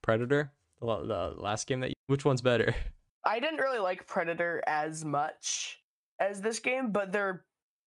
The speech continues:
Speaker 2: they are really close to being the same thing.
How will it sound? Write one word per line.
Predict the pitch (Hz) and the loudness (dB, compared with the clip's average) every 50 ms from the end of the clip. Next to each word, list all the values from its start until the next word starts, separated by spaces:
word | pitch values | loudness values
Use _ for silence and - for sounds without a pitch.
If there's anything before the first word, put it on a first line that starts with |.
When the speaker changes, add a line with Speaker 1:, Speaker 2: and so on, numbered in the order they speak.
| _ _ - | _ _ -4
Speaker 2:
they | 190 180 220 240 294 | -2 0 0 2 2
are | 339 359 330 262 208 170 160 170 170 185 185 180 185 185 | 0 0 0 0 -2 -4 -8 -12 -14 -14 -12 -10 -6 -2
really | 214 247 262 269 262 254 240 226 208 | 0 0 2 2 0 0 0 -2 -2
close | 196 226 214 202 196 196 - | 0 0 0 0 0 -4 -4
to | - - 185 | -2 -2 -2
being | 165 190 208 196 175 160 156 151 151 | 0 0 0 0 0 0 0 -2 -2
the | 170 156 | -2 -2
same | 147 - - - 151 143 139 143 | 0 0 0 0 -2 -2 -4 -6
thing. | 143 - 190 170 131 76 67 - - - 165 | -4 0 0 0 0 -2 -8 -10 -12 -14 -18